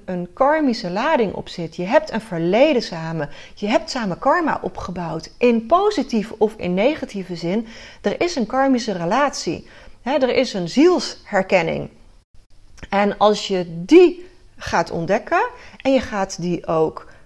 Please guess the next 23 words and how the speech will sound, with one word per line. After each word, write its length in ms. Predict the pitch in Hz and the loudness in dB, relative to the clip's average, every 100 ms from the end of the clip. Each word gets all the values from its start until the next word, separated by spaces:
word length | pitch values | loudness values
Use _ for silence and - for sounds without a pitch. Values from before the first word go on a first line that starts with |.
| _ | _
ehm, 380 | 175 165 160 151 - - | -8 -6 -6 -8 -12 -8
helen, 560 | 190 180 240 311 466 | 0 4 4 2 -2
zodat 520 | - 233 196 180 - - | -2 0 0 0 -2 0
alle 500 | 240 226 190 165 170 - - - _ - - | 2 2 2 0 -2 -12 -20 -20 _ -20 0
pijn 300 | 240 254 247 | 2 4 2
die 120 | 214 | 2
er 140 | 196 - | 0 0
eventueel 580 | 175 175 170 165 170 - | -2 -2 -6 -6 -4 -4
is 240 | 170 170 | -4 -4
en 120 | 170 | -6
al 120 | - 190 | -4 -4
het 140 | 180 | -6
verdriet 360 | 156 - 311 - | -10 -8 -8 -8
wat 160 | 226 | -10
er 80 | - | -6
eventueel 420 | 170 165 - 170 | -6 -6 -8 -10
is, 240 | - 165 - | -8 -8 -6
als 140 | 180 | -4
je 120 | 208 | 0
die 160 | 277 403 | 4 4
eraf 360 | - - - | 2 0 -2
gaat 280 | - 392 370 | -2 -8 -6
halen, 440 | 311 311 302 320 | -6 -4 -2 0